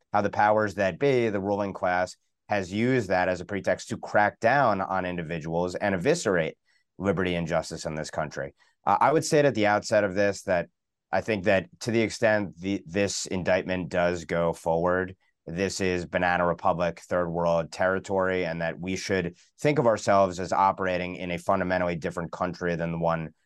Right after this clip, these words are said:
we grew up in, period, full stop. Uh, we can talk about, you know, the charges that are being bandied about. It appears to be that there's an effort to use these extortive,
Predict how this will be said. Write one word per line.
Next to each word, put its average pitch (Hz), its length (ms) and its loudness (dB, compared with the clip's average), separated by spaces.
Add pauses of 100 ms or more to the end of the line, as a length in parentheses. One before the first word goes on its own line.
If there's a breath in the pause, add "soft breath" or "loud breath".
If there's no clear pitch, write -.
(120)
we 92 100 -2
grew 87 340 -2
up 82 260 0
in, 69 280 -12
period, 90 440 0 (460 soft breath)
full 101 180 2
stop. 76 420 0
Uh, 95 140 0
we 131 100 2
can 175 120 2
talk 123 260 2
about, 98 320 2 (320)
you - 80 -8
know, 92 60 -4
the 87 100 -6
charges 98 680 2
that 90 120 2
are 87 80 2
being 87 460 -4
bandied 90 500 0
about. 87 440 2 (360 soft breath)
It 98 140 0
appears 113 400 2
to 107 100 -4
be 101 140 2
that 95 160 0
there's 95 200 0
an 92 80 -4
effort 90 460 -2
to 92 160 -4
use 90 600 0 (400)
these 92 340 0
extortive, 95 880 2